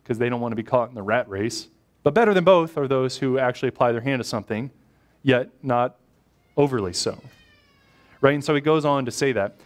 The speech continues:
And so you've got these four better than statements.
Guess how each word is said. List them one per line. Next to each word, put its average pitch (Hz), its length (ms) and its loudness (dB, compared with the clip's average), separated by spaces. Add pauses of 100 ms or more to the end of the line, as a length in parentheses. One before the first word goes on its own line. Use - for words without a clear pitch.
(180)
And 139 100 0
so 170 120 2
you've 151 180 -2
got 165 240 4
these 147 260 -2
four 156 440 0
better 135 440 0
than 104 240 -6
statements. 101 600 -8